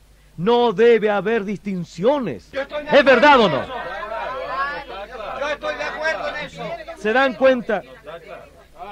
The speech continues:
Muy bien, ahora ya nos estamos entendiendo. Porque es algo que ocurre en todas partes, en todos los barrios, en cada cuadra, en cada pueblo, en cada ciudad, que los vecinos siempre acudan en ayuda del enfermo, de la viuda,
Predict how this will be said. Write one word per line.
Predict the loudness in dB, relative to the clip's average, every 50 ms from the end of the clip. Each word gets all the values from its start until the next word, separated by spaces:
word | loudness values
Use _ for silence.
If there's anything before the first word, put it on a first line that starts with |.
| -14 -14 -12 -8
Muy | -6 -4 -4 0
bien, | 2 4 6 6
ahora | 8 8 8 6 6
ya | 6 6 6 6
nos | 6 4
estamos | 2 0 0 0 0 0 0 -2
entendiendo. | -4 -4 -4 -4 -4 -2 0 0 0 0 -2 -4 -10 -10 -10 -14 -18 -14 -10 -10 -10 -10 -12 -18 -6 0
Porque | 2 2 2 2 0 -2 -2 -4 -10 _ _ -4
es | -4 -4 -2 -2 -2
algo | 0 0 0 0 -2
que | -2 0
ocurre | -2 -2 -2 -2 -4 -2 -2 -4
en | -4
todas | -2 -2 -2 -2 -2 -6
partes, | -8 _ -6 -4 -4 -4 -6 -8 _ -12 -10 -8 -8
en | -8 -4
todos | 0 0 2 2 2
los | 0 0 -4 -4
barrios, | -2 -2 0 0 0 -2 -2 -4 -6 -6
en | -6 -8
cada | -6 -6 -6 -6 -6 -8
cuadra, | -8 -8 -8 -6 -4 -4 -4 -4 -6 -6 -8 -10 _ -20 -20 -18 -12
en | -10 -8
cada | -4 -2 0 2 2 0
pueblo, | 0 0 2 4 4 4 2 0 0 -2
en | -4 -2
cada | 0 2 2 2 2
ciudad, | 0 0 -4 -2 0 0 0 0 -2 -4 -6 -10 -20 -20 -20 -20 -20 -20 -20 -20 _ -20 -20 -14 -4
que | 0 2 2
los | 2 2 2
vecinos | 0 -2 -2 -2 -4 -2 -2 -2 -2 -4
siempre | -4 -6 -6 -6 -6 -6 -4 -6
acudan | -6 -6 -6 -6 -6 -4 -2 -2 -2
en | -2 -2
ayuda | -4 -4 -4 -4 -4 -4 -4
del | -4 -6 -6
enfermo, | -8 -8 -4 0 0 0 0 -2 -8 -12 -16 _ _ -20 -20 -20 _ _ _ _ -6
de | 0 2 4
la | 4 4 4
viuda, | 4 2 0 0 0 0 0 0 2 0 0 0